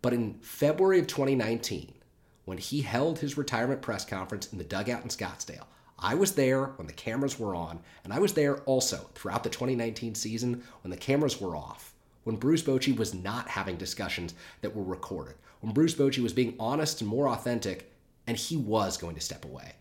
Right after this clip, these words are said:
He wanted to take some time for himself. He wanted to go spend that time with his sons, with his grandkids, with his family, to travel and see the world a little bit, and he wasn't ever going to rule out coming back. But this notion that the Giants forced him out,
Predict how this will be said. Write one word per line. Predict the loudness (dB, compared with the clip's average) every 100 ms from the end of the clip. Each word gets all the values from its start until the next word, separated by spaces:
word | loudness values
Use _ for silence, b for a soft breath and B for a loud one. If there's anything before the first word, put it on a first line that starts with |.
| b
He | b -2
wanted | 0 4 4 4 2
to | -6
take | -8 -6
some | -6 -6
time | -8 -10
for | -10 -12
himself. | -10 -8 -10 -10 B B
He | -4
wanted | 0 4 4 2
to |
go | -2
spend | -4 -4 -6
that | -8 -8
time | -8 -10 -10
with | -8
his | -4 -2
sons, | 0 2 2 0 B B
with | -8
his | -6 -6
grandkids, | -2 0 0 0 0 0 B B
with | -8
his | -6 -4
family, | 0 2 2 0 -2 B B
to | -10
travel | -4 -4 -2 -2 -2 -2
and | -4
see | -2
the | -2
world | -2 -2 -2
a |
little | -2 -2
bit, | 0 -2 -4 -10
and | -4
he | 0
wasn't | 0 2 2 4 2 -2
ever | -2 2 2
going | 2 2
to |
rule | 0 -2 -4
out | -4 -6 -8
coming | -8 -6
back. | -8 -8 -10 -12 -20 B B
But | 2
this | 4 4
notion | 2 6 4 4 0
that | 0
the | -2
Giants | -2 -2 -4
forced | -8 -4 -4 -2
him | -2 -2
out, | -2 -4 -4 -8